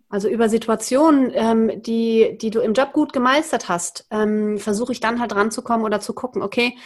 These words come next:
gehe dann Schritt für Schritt durch und, und, ähm, gucke dann, was sind denn die Stärken, die man da rauslesen kann. Und das mache ich dann meistens so mit fünf, sechs, sieben,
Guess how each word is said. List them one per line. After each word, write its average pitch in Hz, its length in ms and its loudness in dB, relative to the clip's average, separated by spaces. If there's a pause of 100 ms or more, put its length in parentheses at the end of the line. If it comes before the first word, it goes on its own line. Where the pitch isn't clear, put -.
(220)
gehe 208 100 -8
dann 202 100 2
Schritt - 220 0
für 233 80 -4
Schritt 214 280 0
durch 320 320 2
und, 220 240 0
und, 220 340 -2
ähm, 214 220 0
gucke 262 240 0
dann, 247 380 0 (520)
was 214 160 -2
sind 269 140 2
denn 254 100 0
die 226 100 -2
Stärken, 233 420 0
die 220 80 0
man 214 100 0
da 202 100 2
rauslesen 190 600 4
kann. 156 300 -4 (760)
Und 208 280 -2
das 202 140 -2
mache 240 180 2
ich 269 60 -6
dann 220 120 -2
meistens 254 440 -2
so 254 80 -4
mit 226 180 -2
fünf, 269 160 -2
sechs, 240 260 -2
sieben, 233 380 -4